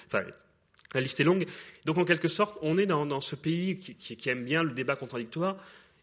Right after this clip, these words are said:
Il y a tellement, je dirais, il y a un, un, de,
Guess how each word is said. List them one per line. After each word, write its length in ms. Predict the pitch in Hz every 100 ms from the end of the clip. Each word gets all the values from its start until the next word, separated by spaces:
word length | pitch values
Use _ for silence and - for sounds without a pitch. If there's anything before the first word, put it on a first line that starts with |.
| -
Il 100 | 127
y 100 | 156
a 60 |
tellement, 540 | 160 202 196 190 185 175
je 100 | 139
dirais, 160 | 139
il 60 | 147
y 40 |
a 60 | 131
un, 60 | 127 - 151
un, 300 | 120 117 110 - - _
de, 280 | 117 147 123